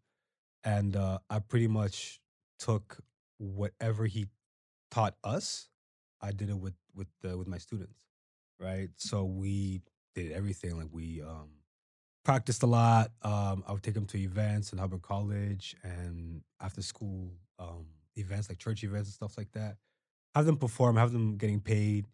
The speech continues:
taken care of, make sure they get home safe, all that stuff, you know? And, um, I guess once the next year came, two thousand thirteen, like, it was a very tough situ-, like, I would say it was a struggle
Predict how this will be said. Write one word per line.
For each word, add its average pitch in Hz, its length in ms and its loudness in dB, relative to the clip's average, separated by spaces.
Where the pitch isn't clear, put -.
taken 110 180 0
care 104 240 0
of, 101 160 -4
make 104 100 -2
sure 107 140 -2
they 101 100 -2
get 101 140 -2
home 104 160 0
safe, 107 360 -2
all 101 140 -6
that 104 140 -4
stuff, 98 260 -10
you 95 80 -8
know? 98 200 -6
And, 123 280 4
um, 117 540 4
I 123 60 0
guess 127 220 2
once 135 260 2
the 117 80 0
next 139 340 0
year 135 200 2
came, 143 560 -2
two - 80 -20
thousand 117 280 0
thirteen, 113 640 -2
like, 95 300 -4
it 110 80 -2
was 104 460 -2
a 107 60 -4
very 95 1160 -4
tough 220 140 4
situ-, - 360 -6
like, 117 240 -4
I 135 40 0
would 147 80 4
say 147 100 2
it 135 40 2
was 110 120 0
a 95 40 -4
struggle 95 420 -6